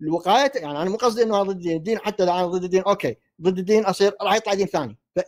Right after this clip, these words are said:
فلا جدوى، الدين موجود، يعني، سواء أنت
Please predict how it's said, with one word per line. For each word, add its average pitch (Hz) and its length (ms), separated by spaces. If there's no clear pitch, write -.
فلا 190 220
جدوى، 143 360
الدين 170 220
موجود، 175 440
يعني، 143 380
سواء 185 300
أنت 175 220